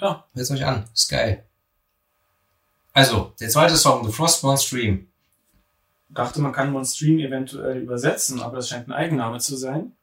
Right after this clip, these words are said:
Speaker 2: Echt?
Speaker 1: Und, also ich, ich bin mir nicht si-, ich bin mir nicht sicher, aber ich habe nichts gefunden. Das scheint von der Fantasy-Reihe Swords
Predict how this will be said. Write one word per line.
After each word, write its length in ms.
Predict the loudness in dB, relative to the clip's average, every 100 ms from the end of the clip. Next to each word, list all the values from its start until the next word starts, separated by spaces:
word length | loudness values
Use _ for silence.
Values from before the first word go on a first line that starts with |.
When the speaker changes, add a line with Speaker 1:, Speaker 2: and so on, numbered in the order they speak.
| _ _
Speaker 2:
Echt? 400 | 0 2 0 -6 _ _ _ _ _ _
Speaker 1:
Und, 800 | -4 -2 0 -2 -4 -6 -12 -16 _ _ _ _
also 260 | -4 0 -2
ich, 160 | -4 -14
ich 120 | -4
bin 140 | 4
mir 80 | 6
nicht 200 | 4 0
si-, 120 | -4
ich 140 | -8 -2
bin 120 | 2
mir 80 | 4
nicht 160 | 4
sicher, 220 | 0 0 0
aber 80 |
ich 100 | -2
habe 100 | -4
nichts 180 | -4 -6
gefunden. 600 | -4 -2 0 2 2 0 -14 _ _ _ _ _ _ _ _
Das 260 | -8 -4 0
scheint 480 | 2 2 2 -2 -12 _ _ _ _ _ -16
von 560 | -4 -2 0 -2 -6 _ _ -6
der 420 | -2 -2 -2 -6
Fantasy-Reihe 960 | -6 -2 0 0 -2 -4 -4 -4 -4 -8 _ _ _ -14
Swords 840 | -6 -2 2 2 0 -4 -8 -12